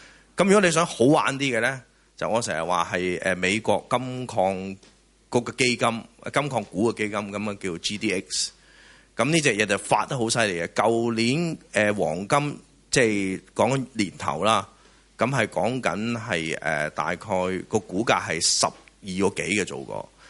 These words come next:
噉舊年隻黃金鏟咗上千三，一千三百幾嗰陣時候，呢隻嘢升咗上三十一蚊嘅。噉但係自從阿特朗普上台嗰陣時呢，其實之前已經開始畀人懟㗎啦。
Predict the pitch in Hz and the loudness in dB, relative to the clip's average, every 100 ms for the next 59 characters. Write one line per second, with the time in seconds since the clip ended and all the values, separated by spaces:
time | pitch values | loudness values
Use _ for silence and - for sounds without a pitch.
0 | - - 196 - - 139 120 117 117 135 | -4 0 2 0 0 2 4 4 4 4
1 | 165 - - - - 135 117 98 101 90 | 2 -4 -14 -18 0 2 2 0 0 0
2 | 107 151 151 - 82 147 139 110 117 143 | 2 0 0 0 2 2 0 0 0 0
3 | 139 131 117 135 143 135 135 101 92 98 | 2 2 2 0 0 2 0 0 -2 -2
4 | 113 95 85 104 135 120 87 87 - 123 | -2 -4 -4 -2 -2 -2 -2 0 0 -2
5 | 107 87 90 120 90 92 - 87 69 - | -4 -2 0 2 2 -2 -8 -10 -12 -18
6 | - - - - 180 143 - 135 123 104 | -20 -20 -12 0 2 2 2 2 2 2
7 | 117 - - - 117 127 143 147 107 117 | 0 0 -2 0 0 2 2 4 2 0
8 | 78 135 123 80 127 131 - - - _ | 0 0 0 0 0 -2 -10 -20 -20 _
9 | - 101 - 190 120 120 156 151 139 135 | 2 4 4 2 2 2 2 2 2 0
10 | 85 85 95 117 92 | 0 -2 2 4 2